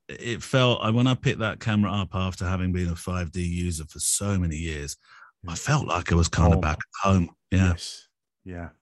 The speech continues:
Speaker 1: So
Speaker 2: Bet you did.
Speaker 1: it is a different camera. It does perform differently.
Speaker 2: Mm.
Speaker 1: There's some things about it I don't like that I liked more about the five D, but, but, but it does feel like it just, it belongs to me. And
Speaker 2: Yeah.
Speaker 1: the Fujifilm cameras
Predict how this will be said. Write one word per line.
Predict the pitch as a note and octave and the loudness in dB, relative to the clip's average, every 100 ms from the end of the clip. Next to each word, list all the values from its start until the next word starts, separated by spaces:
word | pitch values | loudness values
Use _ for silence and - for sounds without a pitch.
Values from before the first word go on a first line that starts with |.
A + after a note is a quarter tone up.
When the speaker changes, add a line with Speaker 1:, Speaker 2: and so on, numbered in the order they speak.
| _ - | _ 4
Speaker 1:
So | G2+ G2 | 6 4
Speaker 2:
Bet | F2+ | 0
you | |
did. | F2+ A2+ A#2+ | -2 0 4
Speaker 1:
it | |
is | B2 | 4
a | A#2+ | 6
different | G#2+ G2 F2+ E2 | 4 2 0 0
camera. | F2 D#2+ F2 F2+ - | 0 2 0 -2 -2
It | F#2+ F2+ | -2 2
does | G#2+ G#2 - | 2 2 -2
perform | - F#2 F#2+ F2 | -12 -4 0 0
differently. | D#2+ D#2+ D#2+ C2+ D#2 E2+ _ - - | -2 -6 -8 -6 -6 -8 _ -20 -14
Speaker 2:
Mm. | E2+ D#2+ | -12 -8
Speaker 1:
There's | D2+ F2 | -4 0
some | A#2+ G#2+ | 4 4
things | - G2 E2+ | 4 2 0
about | D#2+ F2+ F2+ | -2 -2 -2
it | F#2 | -2
I | E2 | -6
don't | F2+ F2+ B1+ | -4 -4 -4
like | C#2 - - | -10 -12 -10
that | E2 | -6
I | - E2+ | -2 0
liked | E2+ D#2+ - | 2 0 -2
more | F2 E2+ | -2 0
about | D#2+ E2 E2 | -2 -4 -4
the | - | -8
five | - E2 D#2+ - | -6 -4 -4 -4
D, | F2 | -2
but, | E2+ G2+ - | 0 -2 2
but, | A#2+ - _ _ _ _ _ _ _ - | 2 2 _ _ _ _ _ _ _ -4
but | B2+ | -4
it | G#2+ | -2
does | C#3+ C#3 - | 0 2 0
feel | B2 A#2 | 0 0
like | A2 G#2+ - - | 0 -4 -8 -12
it | A2 G#2+ | -10 -2
just, | B2 - - _ _ _ - | 0 0 -6 _ _ _ 0
it | C3 C3+ | 0 4
belongs | C3+ C3 C3 A#2+ G#2 - | 6 8 8 8 6 2
to | G2+ | 2
me. | F#2+ D#2+ C#2+ _ _ _ - | 4 2 -4 _ _ _ -4
And | A#2 A2+ | 2 2
Speaker 2:
Yeah. | G#2+ - - _ _ _ - - | 0 -6 -20 _ _ _ -20 -12
Speaker 1:
the | A#2 B2 | -4 -2
Fujifilm | A#2 - D#3+ D#3+ D3 C#3+ B2 A2+ | -2 0 2 2 0 0 0 0
cameras | B2 A2+ G2+ F#2+ - | 0 0 0 -2 -6